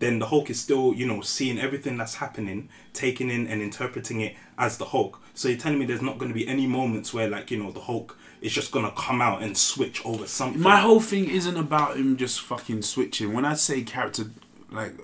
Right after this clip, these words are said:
Speaker 2: you know, a bit more depth to the character. It's not necessarily I need to see Hulk smash,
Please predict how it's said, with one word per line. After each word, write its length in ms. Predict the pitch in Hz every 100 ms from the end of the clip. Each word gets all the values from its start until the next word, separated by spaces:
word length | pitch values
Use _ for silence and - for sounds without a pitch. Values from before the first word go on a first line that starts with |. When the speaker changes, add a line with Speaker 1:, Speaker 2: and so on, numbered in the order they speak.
| -
Speaker 2:
you 100 | 110
know, 140 | 113
a 40 | 107
bit 180 | 113 104
more 160 | 107 95
depth 280 | 110 - -
to 80 |
the 60 | 107
character. 360 | 101 113 101 101
It's 140 | 104
not 200 | 143 -
necessarily 920 | 92 82 127 131 123 - 117 110 107
I 80 | 104
need 140 | 110 113
to 100 | 110
see 180 | - 101
Hulk 300 | 104 101 -
smash, 520 | - 110 107 107 -